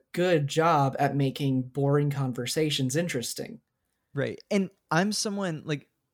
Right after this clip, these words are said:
Speaker 2: I like slow burn political dramas. I like quiet, introspective movies, as we'll talk about next week. I like that stuff. So for me, where this one fell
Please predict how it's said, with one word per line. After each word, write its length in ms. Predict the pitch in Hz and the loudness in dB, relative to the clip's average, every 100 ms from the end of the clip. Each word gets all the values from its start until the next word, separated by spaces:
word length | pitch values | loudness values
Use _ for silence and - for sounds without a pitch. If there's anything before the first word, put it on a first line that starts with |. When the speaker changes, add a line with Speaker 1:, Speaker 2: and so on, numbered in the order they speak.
| _ 143 | _ -4
Speaker 2:
I 100 | 147 | -2
like 540 | 139 127 139 165 - _ _ _ _ _ | 0 0 0 -4 -20 _ _ _ _ _
slow 680 | - - 170 151 147 147 139 | -10 -6 2 6 6 4 0
burn 800 | 127 139 139 135 131 123 123 120 _ _ _ _ _ _ _ _ _ - | 0 0 0 -2 -2 -4 -6 -10 _ _ _ _ _ _ _ _ _ -8
political 400 | 147 151 175 160 | 0 2 2 2
dramas. 500 | 123 120 90 - - - | 2 0 -2 -8 -10 0
I 100 | 151 | 4
like 220 | 147 160 | 4 2
quiet, 600 | - - 139 139 147 143 - | -4 -4 0 2 4 0 -2
introspective 720 | 156 135 143 - 131 - 120 | -4 -4 -6 -4 -4 -4 -2
movies, 440 | 147 151 127 135 | 0 2 0 -4
as 260 | - 139 135 | -4 -4 -2
we'll 260 | 143 - - - | -2 -2 -6 -12
talk 240 | - - | -10 -8
about 260 | - 71 - _ | -4 -4 -6 _
next 260 | 170 147 - | -6 -4 -4
week. 240 | 139 - - _ _ _ _ _ _ _ _ _ _ _ _ _ _ _ | -6 -6 -12 _ _ _ _ _ _ _ _ _ _ _ _ _ _ _
I 140 | 139 160 | 0 2
like 320 | 156 170 - | 4 4 2
that 240 | 127 - - | -6 -6 -10
stuff. 320 | - - - - - _ - _ - _ | -12 -12 -16 -20 -20 _ -20 _ -20 _
So 640 | - - 160 151 147 135 123 _ _ _ _ _ _ _ _ - - | -6 2 6 6 6 2 -4 _ _ _ _ _ _ _ _ -20 -8
for 120 | 165 151 | 0 0
me, 640 | 147 147 175 196 170 151 | 2 0 0 0 0 0
where 260 | - 147 139 | 0 2 4
this 280 | 131 131 - | 4 0 -2
one 180 | 123 123 | -4 -4
fell 800 | - 123 123 120 117 113 113 | -4 0 2 2 2 -2 -4